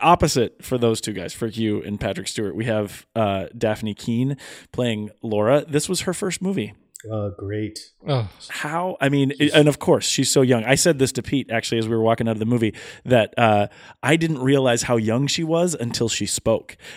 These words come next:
Speaker 1: And then I was <laughs> blown away by, uh, it really, like, actually kinda, I just, I'll just say her performance. I was, I was very happy she did exactly what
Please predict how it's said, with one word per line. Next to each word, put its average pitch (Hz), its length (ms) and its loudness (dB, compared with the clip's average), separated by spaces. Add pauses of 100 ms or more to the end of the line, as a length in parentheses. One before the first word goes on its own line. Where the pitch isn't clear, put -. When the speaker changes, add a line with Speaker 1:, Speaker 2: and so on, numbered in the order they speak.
(100)
Speaker 1:
And 123 160 2
then 127 140 4
I 127 80 6
was 113 200 0
<laughs> 113 200 -14
blown 131 340 6
away 123 540 4 (280)
by, 110 640 4 (560)
uh, - 160 -2
it 185 180 -4
really, 170 480 0
like, 98 300 -6 (100)
actually 156 320 -2
kinda, 135 300 -4
I 127 80 -2
just, 127 220 0
I'll 131 100 4
just 120 160 -2
say 147 160 0
her 104 140 -6
performance. 107 600 -6
I 127 120 4
was, 135 360 4 (260)
I 135 80 4
was 131 180 2
very 143 440 0
happy 127 320 -2
she 127 160 -4
did 123 180 -2
exactly 107 640 -4
what 101 320 -4